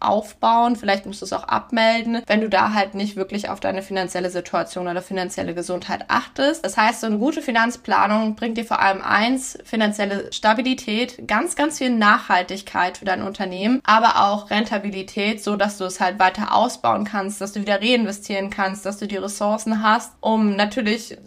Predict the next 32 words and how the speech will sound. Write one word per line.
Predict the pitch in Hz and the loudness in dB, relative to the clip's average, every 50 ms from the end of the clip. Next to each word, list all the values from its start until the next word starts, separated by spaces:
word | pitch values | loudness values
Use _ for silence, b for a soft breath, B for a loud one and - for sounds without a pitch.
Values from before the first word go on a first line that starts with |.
| - _ _ _ 220 | -20 _ _ _ -14
zukünftige | 208 - 277 254 - 247 240 233 - - 233 214 220 214 214 214 202 202 | -6 -6 -2 0 0 0 0 -2 -4 -4 -2 0 2 2 2 2 2 0
Teammember | 202 - 294 285 269 233 214 214 208 202 | 0 0 0 2 4 4 4 4 4 2
vielleicht | 202 - 202 196 196 202 - | 0 0 0 0 0 0 -2
auch | - 208 220 | -4 -4 -4
ins | 208 208 - - | -4 -6 -6 -4
Team | - 208 202 202 | -2 -2 -2 -2
zu | - 214 208 | -2 -2 -2
holen | 208 202 196 | 0 -2 -2
und | - 208 | -4 -6
so | 208 208 | -2 0
weiter | 202 196 190 196 | 2 2 2 0
und | 190 - | -4 -6
so | 202 202 | -8 -4
fort. | - 208 202 196 196 | 0 0 0 0 0
Und | 175 | -4
das | 180 - | -8 -4
passiert | - 202 196 202 190 - - | -2 -2 -2 -2 -4 -2 0
alles | - 196 208 - | 0 0 -2 -4
nicht | 202 202 - | -8 -8 -8
von | 196 202 | -6 -4
heute | 202 190 190 185 | -2 -2 0 -2
auf | 185 - | -2 -2
morgen, | 202 202 196 208 233 262 349 392 415 | -2 0 2 2 2 2 0 -2 -4
sondern | - - 226 226 226 226 214 | 0 2 4 4 4 6 4
dafür | 214 220 - 233 | 4 4 2 -2
brauchen | 214 214 - - 294 311 302 - 285 262 | -4 2 4 6 6 6 6 2 0 0
wir | 240 214 | 2 2
ein | - 208 220 214 | 2 2 2 0
bisschen | 208 214 - - 202 196 202 | -2 -4 -4 -4 -4 -4 -4
Cash | - - - 185 180 190 240 381 453 - - - - - | -6 -6 -4 -2 -2 -2 -2 -2 -4 -6 -10 -12 -6 -2
und | 220 226 226 226 240 302 285 240 220 208 233 269 202 - - - - _ _ _ - | 0 2 4 6 6 6 6 4 4 2 2 0 0 0 -4 -10 -20 _ _ _ 4
das | 220 220 214 - - - | 4 4 4 4 -2 -12